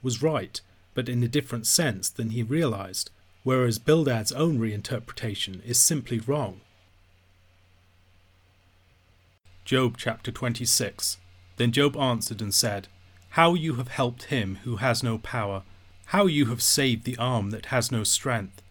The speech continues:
how you have counselled him who has no wisdom, and plentifully declared sound knowledge. With whose help have you uttered words,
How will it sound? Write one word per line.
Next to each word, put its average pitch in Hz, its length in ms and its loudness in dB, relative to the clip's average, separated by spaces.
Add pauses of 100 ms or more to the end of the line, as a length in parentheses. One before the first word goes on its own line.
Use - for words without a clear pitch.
(180)
how 123 160 4
you 113 180 2
have 101 140 -6
counselled 147 600 -2
him 95 280 -6
who 120 140 -4
has 120 260 2
no 135 120 -2
wisdom, 120 480 -2 (400)
and 113 160 0
plentifully 127 560 -2
declared 113 500 0
sound 110 340 -2
knowledge. 113 520 -4 (320)
With 123 140 0
whose 139 280 4
help 147 380 0
have 110 200 -4
you 117 160 -4
uttered 120 280 -2
words, 113 580 -2